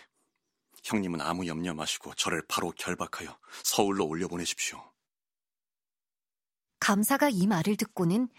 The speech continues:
Speaker 2: 길동의 손을 부여잡고 눈물을 흘리면서 말했다.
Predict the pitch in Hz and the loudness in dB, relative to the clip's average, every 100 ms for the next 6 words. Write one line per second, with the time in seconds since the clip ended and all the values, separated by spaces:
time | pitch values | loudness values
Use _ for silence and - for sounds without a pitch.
0 | - - 240 233 294 311 330 359 359 - | -16 0 0 4 2 2 2 2 2 2
1 | 196 190 175 - - 185 - - _ 190 | 0 2 0 -2 0 0 0 -18 _ 4
2 | 190 220 240 240 233 202 143 135 156 165 | 4 4 2 2 2 2 2 -2 0 0
3 | 175 - 151 135 | 0 -2 -2 -2